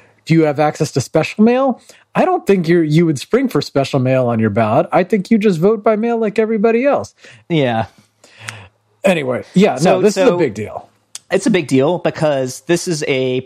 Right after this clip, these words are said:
Speaker 2: platform that has upheld its neutrality in all things political. Most platforms have. And, you know, this is, again, one of Trump's two legs when it comes to media manipulation and controlling his followers.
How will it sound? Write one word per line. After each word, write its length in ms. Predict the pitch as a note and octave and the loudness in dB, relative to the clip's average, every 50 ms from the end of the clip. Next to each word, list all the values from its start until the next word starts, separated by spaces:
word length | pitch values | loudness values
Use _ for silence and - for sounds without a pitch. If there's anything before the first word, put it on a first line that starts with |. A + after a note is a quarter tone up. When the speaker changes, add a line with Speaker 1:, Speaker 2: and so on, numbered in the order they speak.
| - | -6
Speaker 2:
platform 600 | - - C#3+ C#3 - - D#3+ D3 C3+ B2+ B2+ B2 B2 | -2 -2 -2 -2 -2 -2 -2 0 0 0 0 0 0
that 160 | B2 A#2+ A2+ | 0 -2 -2
has 240 | A#2 A#2+ A#2+ A#2 G#2+ - | -2 -2 -2 -2 -2 -4
upheld 380 | C3 - D#3 C#3+ B2 B2+ B2 B2 | -4 -2 -2 -2 -2 -2 -2 -4
its 140 | A2 - | -4 -4
neutrality 800 | B2+ B2+ A2+ - - G#2 G#2+ G#2 G#2+ G#2+ G#2 A2 A2 A2 A2 A2 - _ _ _ - | -4 -4 -4 -2 -2 -2 -2 0 0 0 0 0 0 0 -2 -4 -8 _ _ _ -6
in 140 | - A#2+ A2 | -4 -2 0
all 160 | A2 A2+ A2+ | 0 -2 -2
things 260 | - A#2+ A2+ A2 - | -4 -4 -6 -6 -6
political. 580 | - - B2+ A2+ A#2 A2 - A2+ A2 G#2+ A2 A2 | -6 -4 -2 -2 -2 -2 0 0 0 0 0 0
Most 240 | A2 A2+ A#2 - - | -2 -2 -2 -2 -2
platforms 480 | - A#2+ G#2 - - A#2 A2 G#2+ G#2+ | -2 -2 -2 -2 -2 -2 -2 -2 -4
have. 340 | - F2 E2+ - G2 - - _ _ _ _ _ _ _ _ - | -4 -4 -4 -4 -4 -8 -10 _ _ _ _ _ _ _ _ -6
And, 600 | B2 A2+ A2+ A2+ A2+ A2+ A2+ A2 - - - - _ - | -4 -2 0 0 0 0 -2 -4 -4 -8 -12 -14 _ -4
you 80 | B2 | -4
know, 120 | G2+ F#2 - _ - | -4 -4 -4 _ -4
this 180 | D#3+ D#3 - | -4 -4 -4
is, 180 | D#3+ C3+ - - - | -6 -10 -8 -8 -6
again, 540 | C#3+ F3 F3+ E3+ C3 A#2+ A#2+ A#2+ A#2+ - G#2+ | -4 -4 -2 -4 -4 -4 -4 -6 -6 -8 -10
one 320 | A2 G#2+ G#2+ C3 D3 D3+ D3 | -10 -4 0 0 0 0 0
of 180 | C#3+ C3+ - | -4 -4 -6
Trump's 540 | - - - C3+ B2+ - - - - - - _ _ _ _ _ | -8 -6 -6 -6 -6 -6 -8 -12 -14 -14 -16 _ _ _ _ _
two 580 | - - - C3+ C3+ C3+ C3+ C3+ C3 C3+ C3 - - | -12 -6 -2 0 2 2 2 2 2 0 -2 -4 -4
legs 560 | A#2+ A#2 A2 G2+ - - - - - - - _ _ _ _ - | -2 -2 -2 -2 -4 -10 -14 -16 -18 -18 -20 _ _ _ _ -6
when 140 | A#2+ A2+ | -6 -4
it 80 | A#2 - | -4 -4
comes 300 | - - A#2 A#2 A2+ - | -4 -4 -4 -4 -4 -6
to 220 | - - A#2+ A2+ G#2+ | -6 -2 0 0 2
media 300 | G#2+ A2 A2+ A#2+ A#2 A2+ | 2 2 2 2 0 0
manipulation 760 | A2 A2 A2 G#2+ - G#2+ G2+ G#2 G#2 G#2+ - - C3 B2 A#2+ | 0 -2 -2 -2 -2 -2 -2 -2 -2 -2 -2 -4 -4 -2 -2
and 160 | G#2 G#2+ G#2 | -2 -2 -4
controlling 420 | - A#2 G#2 - G2+ G2 G2 G2 G2 | -4 -6 -4 -4 -2 -2 -2 -4 -6
his 100 | G2 - | -6 -4
followers. 540 | - - - - D2+ C2+ B1 - - - | -4 -2 -2 -2 -4 -4 -6 -8 -10 -14